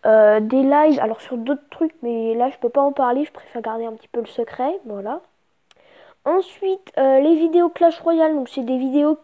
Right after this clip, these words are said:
qui plaisent plutôt bien. J'ai assez souvent des commentaires plutôt positifs. Euh, des fois,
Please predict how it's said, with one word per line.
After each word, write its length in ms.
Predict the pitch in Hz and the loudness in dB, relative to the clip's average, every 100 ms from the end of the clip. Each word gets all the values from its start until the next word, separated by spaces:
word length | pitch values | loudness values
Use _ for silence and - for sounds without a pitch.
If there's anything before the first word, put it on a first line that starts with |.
| _ | _
qui 180 | 254 233 _ _ | -8 -8 _ _
plaisent 400 | - 262 285 320 - | -2 4 4 4 -8
plutôt 380 | - 370 - 359 | -8 -8 2 2
bien. 500 | 262 226 240 240 339 - - - - _ _ - | 2 0 2 4 2 -4 -20 -20 -20 _ _ -20
J'ai 440 | - - 240 240 240 _ _ _ _ _ - - - - | -20 -6 -2 -2 -4 _ _ _ _ _ -20 -20 -6 0
assez 480 | 285 - - 370 | 0 -2 -4 -2
souvent 640 | 330 - - 339 311 339 320 | -2 -4 2 2 4 2 2
des 100 | 311 | 0
commentaires 840 | 320 294 294 294 294 294 339 - _ _ _ _ | 0 2 2 2 4 4 2 -8 _ _ _ _
plutôt 260 | - 269 294 | -14 -6 -4
positifs. 880 | 294 277 269 - 311 403 - - _ _ _ _ _ _ - - - _ _ | -2 -2 -2 -4 0 0 -2 -20 _ _ _ _ _ _ -20 -20 -20 _ _
Euh, 640 | 240 233 226 226 226 226 226 _ _ _ _ _ _ _ _ | 2 4 2 0 -6 -8 -10 _ _ _ _ _ _ _ _
des 320 | 240 220 277 302 | -16 -4 -2 -2
fois, 540 | 320 320 330 339 | 2 2 4 2